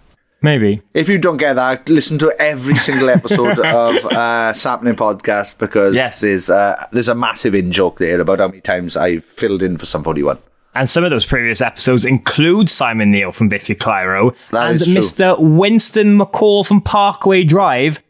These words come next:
Speaker 1: who, while she sleeps, will be touring and supporting across the U K and Europe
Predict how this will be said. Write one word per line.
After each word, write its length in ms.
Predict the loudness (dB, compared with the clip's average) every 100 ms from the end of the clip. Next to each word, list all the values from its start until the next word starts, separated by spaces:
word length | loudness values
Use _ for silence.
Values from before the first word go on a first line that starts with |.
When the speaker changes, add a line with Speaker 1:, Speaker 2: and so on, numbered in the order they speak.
| _ _
Speaker 1:
who, 100 | 2
while 220 | 2 0
she 140 | -2
sleeps, 340 | -2 0 0 2
will 240 | 2 2
be 160 | 2 0
touring 460 | 0 2 2 2
and 200 | 0 -2
supporting 720 | 0 -2 -2 0 0 0 0 0
across 420 | -2 0 0 0
the 100 | 0
U 180 | 2 0
K 240 | -2 0
and 180 | 2 2
Europe 380 | 2 0 -2